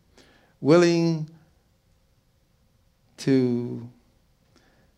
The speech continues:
self-commit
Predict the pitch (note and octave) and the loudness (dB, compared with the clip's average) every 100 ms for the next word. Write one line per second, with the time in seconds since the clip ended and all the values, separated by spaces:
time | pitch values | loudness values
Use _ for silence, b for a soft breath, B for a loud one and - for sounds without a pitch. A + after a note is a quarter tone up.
0 | _ _ _ _ _ _ _ _ _ _ | _ _ _ _ _ _ _ _ _ _
1 | _ - - E3+ F#3 F3+ - F#3 D#3 C#3 | _ -12 2 2 2 -2 -4 -2 0 0
2 | C#3+ | -2